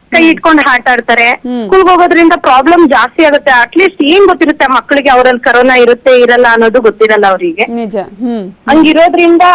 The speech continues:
Speaker 1: ಏನಾದ್ರೂ ಹೆಚ್ಚು ಕಮ್ಮಿ ಆಯ್ತು ಅಂದ್ರೆ
Speaker 2: ಹ್ಮ್.
Speaker 1: ರೆಸ್ಪಾನ್ಸಿಬಿಲಿಟಿ ಯಾರು ತಗೊಂತಾರೆ ಅದ್ರ ಬಗ್ಗೆ?
Speaker 2: ಹ್ಮ್, ಹ್ಮ್, ಹ್ಮ್.
Speaker 1: ಹ್ಮ್.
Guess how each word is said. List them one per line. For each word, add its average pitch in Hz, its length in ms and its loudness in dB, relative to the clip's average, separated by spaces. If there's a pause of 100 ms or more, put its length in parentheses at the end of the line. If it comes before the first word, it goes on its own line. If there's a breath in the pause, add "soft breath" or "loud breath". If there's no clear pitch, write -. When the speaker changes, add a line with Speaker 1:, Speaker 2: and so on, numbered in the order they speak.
(100)
Speaker 1:
ಏನಾದ್ರೂ 339 420 -2
ಹೆಚ್ಚು 302 380 -2
ಕಮ್ಮಿ 349 220 2
ಆಯ್ತು 277 320 0
ಅಂದ್ರೆ 208 260 0
Speaker 2:
ಹ್ಮ್. 247 400 -6
Speaker 1:
ರೆಸ್ಪಾನ್ಸಿಬಿಲಿಟಿ 349 840 0
ಯಾರು 285 260 -2
ತಗೊಂತಾರೆ 254 420 0
ಅದ್ರ 208 200 -4
ಬಗ್ಗೆ? 190 300 -6
Speaker 2:
ಹ್ಮ್, 254 360 -4
ಹ್ಮ್, 214 440 -10
ಹ್ಮ್. 220 400 -12
Speaker 1:
ಹ್ಮ್. 247 300 -6